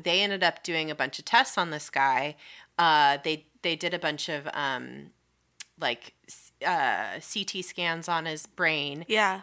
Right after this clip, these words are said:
Speaker 1: And they found that, so there's been a few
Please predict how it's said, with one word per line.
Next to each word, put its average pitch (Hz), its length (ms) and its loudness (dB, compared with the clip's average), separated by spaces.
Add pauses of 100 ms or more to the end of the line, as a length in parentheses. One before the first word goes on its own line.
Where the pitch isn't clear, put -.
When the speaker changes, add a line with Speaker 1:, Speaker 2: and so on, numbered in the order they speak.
Speaker 1:
And 160 540 4 (140)
they 175 160 4
found 185 560 4
that, 147 520 6 (920)
so 233 240 0
there's 226 180 4
been 269 160 2
a - 60 4
few 170 500 -2